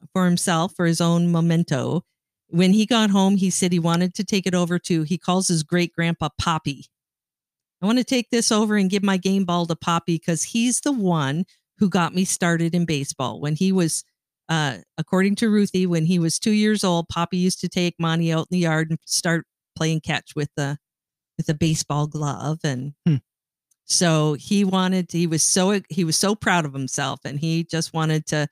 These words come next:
Speaker 1: pay tribute to great grandpa. And I guess great grandpa <laughs> couldn't have been prouder.
Speaker 2: Wow.
Speaker 1: That's pretty sweet, eh?
Speaker 2: That's pretty sweet.
Speaker 1: That's a
Speaker 2: Yep.
Speaker 1: sweet story.
Speaker 2: <laughs>
Speaker 1: We have been to Monty,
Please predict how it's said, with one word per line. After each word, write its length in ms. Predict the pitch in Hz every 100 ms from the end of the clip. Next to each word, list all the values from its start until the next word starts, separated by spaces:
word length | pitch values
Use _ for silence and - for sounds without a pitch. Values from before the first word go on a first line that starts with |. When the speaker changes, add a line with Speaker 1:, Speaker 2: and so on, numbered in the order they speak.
| _ _ _ -
Speaker 1:
pay 220 | 202 214
tribute 460 | - 190 180 175 -
to 120 | 165
great 260 | 165 185 -
grandpa. 540 | 156 135 131 131 123
And 340 | - 143 143 143 _ _ _
I 160 | 151 180
guess 320 | 175 165 -
great 300 | - 165 -
grandpa 360 | 156 208 - 269
<laughs> 60 |
couldn't 280 | - 285 190
have 100 | 190
been 200 | 170 165
prouder. 540 | - 151 139 - - - _ _ _ _ _ _ _ _ _ _ _ _ _ _ -
Speaker 2:
Wow. 340 | 107 104 123 - _ _ _ _ _ _ _
Speaker 1:
That's 180 | 180 -
pretty 180 | 233 165
sweet, 360 | - 165 131 131
eh? 80 | -
Speaker 2:
That's 140 | 311
pretty 220 | - 120
sweet. 320 | 120 - 120 107
Speaker 1:
That's 180 | 190
a 60 | 185
Speaker 2:
Yep. 100 | 110
Speaker 1:
sweet 280 | 175 156 -
story. 440 | - 139 - - _ -
Speaker 2:
<laughs> 180 | 131 -
Speaker 1:
We 220 | 175 294
have 180 | 320 220
been 220 | 233 240
to 120 | 240 190
Monty, 500 | 175 175 180 -